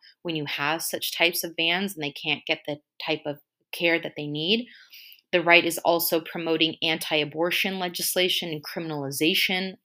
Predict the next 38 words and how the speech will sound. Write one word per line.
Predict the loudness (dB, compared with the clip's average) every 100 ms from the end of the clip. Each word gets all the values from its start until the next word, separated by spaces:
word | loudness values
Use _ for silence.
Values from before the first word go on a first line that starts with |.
| 0
um, | 2 2 -2 -8 _ _ _ _ -14 -6 4
of | 6 4
abortion | 0 -2 0 2 2 2 -2 -12 -20 -6
so | 2 4
that | 6 4 4 -2
not | -2 2 2
only | 2 -4
people | -6 -8 -6
who | -4
are | -4 2
pregnant, | 6 6 4 0 -4 -14 -20 _
but | 2 2 0
medical | 6 6 8 4 0
providers, | 0 2 6 6 4 0 -2 0
pharmacists, | 2 2 0 -4 4 6 6 2 -6 -10 _ _
any, | 2 4 0 -4
you | -2
know, | 0 0 0 -2
um, | 0 0 -4
in | -4
Texas, | -2 -2 -2 -6 -6
it's | -4
so | -2 -2
broad, | 0 0 0
really | -2 -4
could | -8 -10
be | -8
even, | -6 -6 -4 -6 -6
like, | -8 -10
your | -6
Uber | -4 -2 -4
driver | 0 -2 -2 -4
that | -6 -2
drives | 0 0 -4
you | -10
to | -8 -10
a |
clinic, | -8 -4 -2 -2